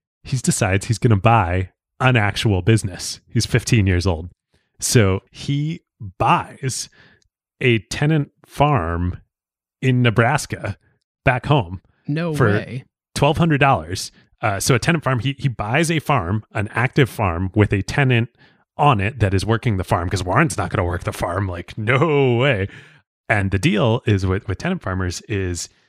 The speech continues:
Speaker 1: the tenant farms the land and the profits from the crops get split fifty-fifty between the tenant and the owner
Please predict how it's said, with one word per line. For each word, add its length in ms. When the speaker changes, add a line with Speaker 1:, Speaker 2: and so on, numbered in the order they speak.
Speaker 1:
the 80
tenant 340
farms 480
the 120
land 480
and 600
the 80
profits 600
from 460
the 80
crops 480
get 160
split 280
fifty-fifty 640
between 340
the 80
tenant 400
and 280
the 240
owner 480